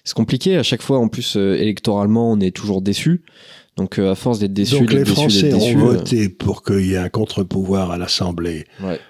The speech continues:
Speaker 2: avec, euh, les députés qu'ils ont élus, à la surprise générale d'ailleurs, il y a eu, <laughs> il y a eu
Speaker 1: Oui, à la surprise générale.
Speaker 2: À la surprise générale, donc les Français ont voté pour qu'on ait un contre-pouvoir et les, les hommes politiques qui ont été élus sont incapables d'organiser ce contre-pouvoir.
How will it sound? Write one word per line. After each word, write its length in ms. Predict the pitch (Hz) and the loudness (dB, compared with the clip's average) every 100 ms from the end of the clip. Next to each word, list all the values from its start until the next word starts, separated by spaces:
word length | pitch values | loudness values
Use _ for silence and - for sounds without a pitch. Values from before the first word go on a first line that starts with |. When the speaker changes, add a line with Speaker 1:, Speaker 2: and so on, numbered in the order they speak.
| _ - | _ -6
Speaker 2:
avec, 640 | 92 87 92 90 - - - | -6 -4 -4 -4 -6 -14 -10
euh, 360 | 87 80 80 80 | -10 -8 -8 -8
les 120 | 80 | -6
députés 320 | 80 - - | -6 -6 -6
qu'ils 160 | 87 90 | -6 -2
ont 40 | |
élus, 200 | 101 208 | 2 2
à 40 | 170 | 2
la 60 | - | 0
surprise 300 | 92 92 95 | 0 0 0
générale 360 | 98 120 196 | 0 2 2
d'ailleurs, 300 | 143 127 165 117 | 2 2 2 2
il 80 | |
y 0 | |
a 20 | 92 | 0
eu, 120 | - 151 - | -2 -4 -4
<laughs> 80 | - | -4
il 60 | 101 | -2
y 20 | |
a 40 | |
eu 140 | - 131 _ - | -2 -12 _ -6
Speaker 1:
Oui, 100 | 123 | -2
à 60 | 110 | -2
la 80 | 92 | -2
surprise 380 | - - 110 | -6 -6 -6
générale. 320 | 98 101 143 139 | -4 -2 -2 -2
Speaker 2:
À 40 | |
la 40 | |
surprise 280 | 117 139 139 | 0 0 0
générale, 260 | 131 180 220 | 2 2 2
donc 200 | 143 - | 2 0
les 160 | 120 120 | -2 0
Français 280 | 139 120 | 0 0
ont 100 | 127 | 0
voté 320 | 113 123 135 123 | 2 0 0 0
pour 220 | 101 98 | -2 -4
qu'on 180 | 104 107 | -2 0
ait 100 | 117 | 0
un 80 | |
contre-pouvoir 680 | 104 104 98 92 98 101 95 - - | 0 -4 -4 -6 -2 -2 -2 -4 -4
et 100 | 92 | -2
les, 420 | 85 87 85 82 - - - - - | -2 -4 -4 -6 -14 -16 -16 -18 -6
les 180 | 92 104 | -2 0
hommes 120 | 104 | 0
politiques 440 | 101 98 98 101 - | 0 -2 -2 -4 -4
qui 60 | 95 | -4
ont 60 | |
été 220 | 92 98 | -2 0
élus 200 | 107 190 | 2 4
sont 280 | 202 214 - | 2 0 -2
incapables 500 | 101 - 101 175 175 | -2 -2 -2 0 0
d'organiser 560 | 123 107 104 104 110 143 | 0 0 2 0 2 2
ce 140 | - | 0
contre-pouvoir. 720 | 123 117 110 95 76 - - | -2 -2 -2 -4 -8 -16 -20